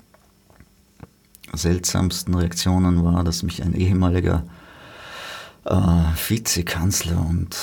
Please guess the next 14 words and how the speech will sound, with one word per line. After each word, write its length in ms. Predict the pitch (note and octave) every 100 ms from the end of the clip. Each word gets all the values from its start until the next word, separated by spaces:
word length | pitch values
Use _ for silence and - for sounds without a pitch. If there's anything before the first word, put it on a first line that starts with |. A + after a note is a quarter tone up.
| - -
Ex-Minister 1200 | F#2+ - - F2+ F#2 G#2 - - F2 E2 E2 E2+
angeschrieben 680 | E2+ F2+ F2 - F2 F2+ F2
hat 400 | G#2+ - - -
wegen 240 | F2 G2+ G2+
dieses 260 | G2 G2+ -
Buches 520 | G2+ A2 A2 A#2 -
und 240 | F#2 F2
mir 420 | F2 E2+ E2 - - -
einen 200 | - F2
langen 260 | F2 F2 F2
Brief 340 | F2+ G2+ A2+ -
geschrieben 360 | - - G2+
hat 200 | G#2+ G#2+
auch 180 | - -